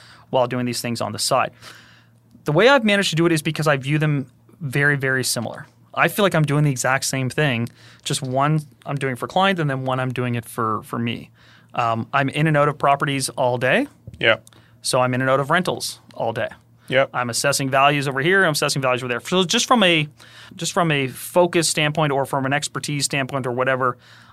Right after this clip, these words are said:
Speaker 1: I feel like it's kind of the same thing.
Speaker 2: Mm-hmm.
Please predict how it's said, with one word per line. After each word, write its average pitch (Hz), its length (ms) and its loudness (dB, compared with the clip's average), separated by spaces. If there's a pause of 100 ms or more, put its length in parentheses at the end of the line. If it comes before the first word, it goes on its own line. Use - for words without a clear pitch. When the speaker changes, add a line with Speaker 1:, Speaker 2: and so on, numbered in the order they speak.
(160)
Speaker 1:
I 170 140 8
feel 175 180 4
like 143 180 2
it's 139 140 -4
kind 165 500 0
of 147 200 -2
the 147 100 -2
same 143 380 -2
thing. 180 340 -4 (140)
Speaker 2:
Mm-hmm. 120 300 -4